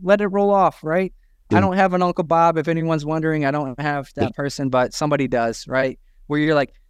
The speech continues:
Speaker 1: you just know they're gonna say something stupid, something negative, something, and everything in your being is gonna be wanting to, like,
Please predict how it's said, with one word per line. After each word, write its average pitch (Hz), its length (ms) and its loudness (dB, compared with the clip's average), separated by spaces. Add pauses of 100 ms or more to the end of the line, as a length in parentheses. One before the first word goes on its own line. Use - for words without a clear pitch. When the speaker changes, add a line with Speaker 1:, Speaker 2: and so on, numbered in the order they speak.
(140)
Speaker 1:
you 185 180 0
just 240 260 -2
know 165 320 2
they're 156 220 -2
gonna 175 180 0
say 165 260 -4
something 160 340 -6
stupid, 156 480 -4
something 151 440 -4
negative, 143 440 -2
something, 143 480 -4 (500)
and 143 460 -2
everything 175 420 0
in 170 80 2
your 151 100 0
being 156 360 0
is 139 100 -6
gonna 147 160 -2
be 139 80 -4
wanting 143 380 -2
to, 135 60 -4
like, 127 300 0